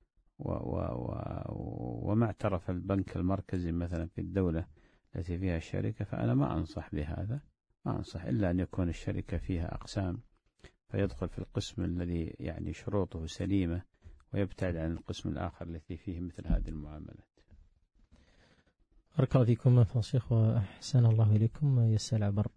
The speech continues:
Speaker 2: رسائل النصية القصيرة، يقول: انتقلت إلى منزل، آه، جديد في منطقة، يقول، آه، جديدة، ويقول: لا توجد في هذه المنطقة مساجد،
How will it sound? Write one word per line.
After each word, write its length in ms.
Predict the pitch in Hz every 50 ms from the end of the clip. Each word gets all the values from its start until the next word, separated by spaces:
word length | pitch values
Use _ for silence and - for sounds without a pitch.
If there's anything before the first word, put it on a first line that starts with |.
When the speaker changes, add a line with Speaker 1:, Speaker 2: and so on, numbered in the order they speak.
| _ _ _ - 127
Speaker 2:
رسائل 360 | 113 113 - - 120 113 110
النصية 380 | 107 107 104 - - 117 107
القصيرة، 560 | 104 104 - 123 120 - - - 123 110 110 110
يقول: 260 | 117 113 - 120 113
انتقلت 580 | 107 - - - 117 - - 117 113 _ -
إلى 140 | 104 104 101
منزل، 680 | 101 104 107 107 101 98 107 120 143 139 123 131 - - _ _ _ -
آه، 220 | 139 123 113 107 101
جديد 420 | 101 113 104 101 107 131 175 170
في 160 | - - 139
منطقة، 560 | 120 107 101 98 - - _ - 123 110 95 113
يقول، 640 | 107 - _ - 120 110 107 104 101 101 98 98 104 - - - - _ - _ _ _ - - _ _ - - _ _ -
آه، 460 | - 127 117 113 110 107 104 104 104 104
جديدة، 540 | 101 120 120 113 117 110 101 101 107 107 - - - - - _ _ _ _ _ _ -
ويقول: 760 | 165 151 139 135 127 123 123 120 123 - - 139 131 123
لا 120 | 120 117 113
توجد 560 | - - 117 107 101 107 101 - - 120 - _
في 220 | - 113 - 117 110
هذه 140 | 107 104
المنطقة 500 | 104 98 98 101 101 - - - - 110
مساجد، 640 | 101 101 98 - - 104 101 98 95 95 104 101